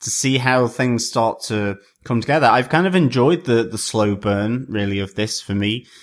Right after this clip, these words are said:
Um, so I've not been too worried about that, but I'm, I want to see it coalesce to, together, definitely,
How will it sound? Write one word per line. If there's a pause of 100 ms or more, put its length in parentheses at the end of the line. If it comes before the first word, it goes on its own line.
(140)
Um,
so (180)
I've
not
been
too
worried
about
that,
but (560)
I'm,
I
want
to
see
it
coalesce
to,
together,
definitely,